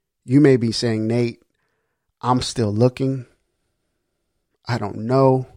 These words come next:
I'm trying to figure it out." And what I'm going to say is, that is completely okay. Now, you don't need my permission, but I, I'm telling you, you're okay.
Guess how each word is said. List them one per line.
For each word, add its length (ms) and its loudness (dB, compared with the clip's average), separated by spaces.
I'm 60 -20
trying 200 -2
to 60 -4
figure 340 -4
it 80 -2
out." 320 0
And 200 -4
what 120 -2
I'm 180 0
going 200 -2
to 120 -8
say 280 -2
is, 300 -6
that 120 -4
is 120 -6
completely 760 -8
okay. 580 -14
Now, 80 -6
you 100 2
don't 120 4
need 100 4
my 160 4
permission, 680 -2
but 360 -4
I, 140 -4
I'm 140 -4
telling 300 0
you, 280 0
you're 380 2
okay. 440 -6